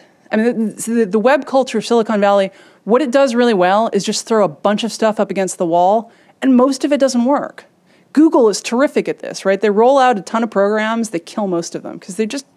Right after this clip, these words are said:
aren't very good, but they don't know until they try. So you lower the cost of failure, you allow it as much, you roll out as much stuff as possible, you see what works, and then you're very good and aggressive about saying, "Yeah, that didn't work, you know,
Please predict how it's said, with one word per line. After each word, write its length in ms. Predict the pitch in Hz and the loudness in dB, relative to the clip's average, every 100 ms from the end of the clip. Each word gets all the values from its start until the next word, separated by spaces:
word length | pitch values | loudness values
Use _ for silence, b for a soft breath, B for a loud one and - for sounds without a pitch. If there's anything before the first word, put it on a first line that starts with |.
| - | -6
aren't 180 | 226 226 | -4 -2
very 180 | 262 254 | -2 0
good, 200 | 311 180 | -2 0
but 100 | 202 | 0
they 80 | |
don't 160 | 269 277 | 2 2
know 180 | 302 311 | 2 2
until 160 | 285 | 0
they 120 | 254 254 | -2 -4
try. 440 | 277 262 - - _ B B B B B B B | 0 -2 -2 -10 _ B B B B B B B
So 280 | - 254 233 | 0 2 2
you 340 | - 220 214 - | 2 0 -2 -6
lower 340 | 220 240 311 320 | 0 2 4 2
the 80 | |
cost 320 | 294 254 226 - | 2 0 -2 -4
of 60 | |
failure, 280 | - 202 190 | -2 0 0
you 120 | 190 | 0
allow 220 | 190 196 196 | 0 2 2
it 80 | |
as 100 | 190 | 0
much, 580 | 190 190 233 277 - - _ _ _ _ _ | 0 2 2 0 -4 -8 _ _ _ _ _
you 120 | 220 | -4
roll 220 | 208 254 | 2 4
out 80 | 262 | 4
as 100 | 220 | 2
much 220 | 233 247 | 0 0
stuff 180 | - 247 | -2 -2
as 80 | 226 | -4
possible, 400 | - 196 196 202 | -4 -4 -2 -6
you 80 | 190 | -6
see 180 | - 233 | -4 0
what 140 | 233 | 0
works, 360 | 185 180 180 - B B | 0 -2 -2 -10 B B
and 120 | - 233 | -2 2
then 100 | 247 | 4
you're 100 | 254 | 2
very 380 | 202 226 285 | 2 2 2
good 440 | 277 214 302 339 214 | 0 2 2 4 2
and 120 | 220 | 0
aggressive 480 | 208 240 294 240 214 | 0 0 0 -4 -2
about 200 | 208 190 | -2 0
saying, 220 | 220 208 | 0 0
"Yeah, 140 | 208 | 2
that 200 | 202 196 | 2 2
didn't 280 | 196 220 202 | 0 0 0
work, 360 | 175 170 165 - _ b b b b b b _ _ _ - - - | -2 -4 -6 -12 _ b b b b b b _ _ _ -20 -18 -6
you 80 | |
know, 220 | 185 160 | -2 -2